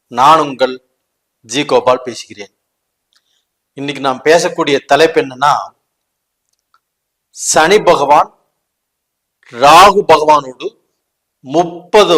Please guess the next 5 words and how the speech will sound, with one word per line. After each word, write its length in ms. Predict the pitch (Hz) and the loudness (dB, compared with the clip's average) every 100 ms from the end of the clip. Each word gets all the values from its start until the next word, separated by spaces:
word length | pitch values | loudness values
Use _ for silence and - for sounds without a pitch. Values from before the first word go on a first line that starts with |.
| 135 | 4
வருடங்கள் 580 | 147 180 190 165 147 - | 4 2 -2 -2 -6 -2
கழித்து 400 | 135 135 - 196 233 _ _ _ _ _ 127 | -4 -4 -6 -10 -10 _ _ _ _ _ -6
இணையப் 300 | 147 147 - | -2 -4 -4
போகிறார். 440 | 117 113 110 98 - _ _ _ _ _ _ _ _ _ _ _ _ - | -12 -10 -10 -10 -12 _ _ _ _ _ _ _ _ _ _ _ _ -18
அது 120 | 120 | -12